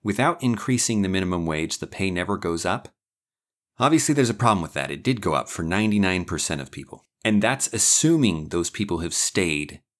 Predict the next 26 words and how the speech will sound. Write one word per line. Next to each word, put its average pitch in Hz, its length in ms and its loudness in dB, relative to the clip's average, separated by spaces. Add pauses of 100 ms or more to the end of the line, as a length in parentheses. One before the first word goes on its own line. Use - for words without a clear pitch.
(220)
in 107 260 4
the 80 80 -2
same 67 320 -4
job, - 380 -4
right? 78 320 -6 (220)
It's - 140 -8
probably, 147 320 0
like, 90 160 0
ninety-nine 85 580 -2
point 73 280 -6
nine 76 260 -2
nine 76 240 -6
nine 76 240 -4
percent - 340 -6
of 64 80 -16
people, - 280 -10
because - 280 -14
people - 220 -4
don't 85 240 -6
stay 92 380 0
in 71 100 -8
the 69 80 -8
same 78 300 0
job 65 320 -4
generally - 340 -10
forever. - 480 -2